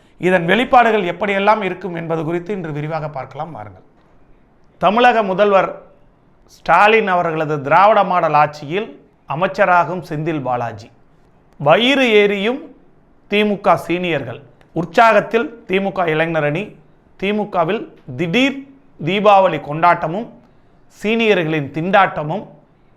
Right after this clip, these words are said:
அறிவாலயத்தில் தென்படுகிறது. இது ஏன் திமுகவில் இருக்கக்கூடிய சீனியர்களுக்கு திண்டாட்டம் என்று பார்த்தோமேயானால், அதிமுக ஆட்சியில் வேலைவாய்ப்புக்காக ஒரு குற்றம் சுமத்தப்பட்டிருந்தார் செந்தில் பாலாஜி. அந்த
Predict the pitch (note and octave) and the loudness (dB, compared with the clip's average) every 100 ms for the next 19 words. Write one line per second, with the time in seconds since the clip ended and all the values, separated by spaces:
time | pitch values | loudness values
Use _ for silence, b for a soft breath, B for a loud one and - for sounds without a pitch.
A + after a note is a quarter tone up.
0 | _ _ _ C#3 D3+ F3 E3 C3+ A#2 D#3 | _ _ _ -4 0 2 2 2 -6 -14
1 | D3+ C#3 C#3 B2 A2 G#2 - _ _ - | -12 -8 -8 -8 -12 -16 -20 _ _ -2
2 | A3 G#3+ G#3 C#4 D#4 D#4 - - B3 C4+ | 2 2 4 6 4 0 -12 -4 0 0
3 | C4+ A#3+ A3+ G#3 G3 G#3 G3+ F3+ G3 C4 | 4 4 4 0 -2 -4 -2 -2 -2 0
4 | C#4 B3+ G#3 F#3+ F#3+ A#3+ - G#3+ A#3 A#3 | 2 2 2 -2 -4 -8 -4 0 2 2
5 | G#3+ F3+ E3+ E3 E3+ F3 F3+ D#3+ D3+ D#3 | 0 -4 -6 0 0 2 -2 -2 -2 2
6 | A3 B3 - _ - C3+ F#3 G3 A3+ G3+ | 2 2 -8 _ -2 2 2 2 -4 -4
7 | G3 - E3+ D#3 D3+ - D3+ D#3 A3+ - | -6 2 4 4 2 -6 -8 -4 -6 -8
8 | - _ - C#3 F3+ G3 F#3 E3 D3 D3 | -18 _ -2 2 4 4 4 0 -2 -10
9 | D3+ D3 F#3+ F3 C3+ D#3 F#3+ E3+ E3+ C#3+ | -8 -4 -4 -4 -6 -6 -4 -4 -6 -10
10 | D3 C3+ A#2+ C3+ B2+ C3+ E3 - - _ | -10 -12 -12 -12 -6 -2 -2 -4 -20 _
11 | _ _ _ - C#3+ C#3 B2+ B2 A2+ A2 | _ _ _ -12 -6 -4 -4 -6 -8 -14
12 | - - b b b b b - C#3 D#3 | -18 -20 b b b b b -10 -6 -2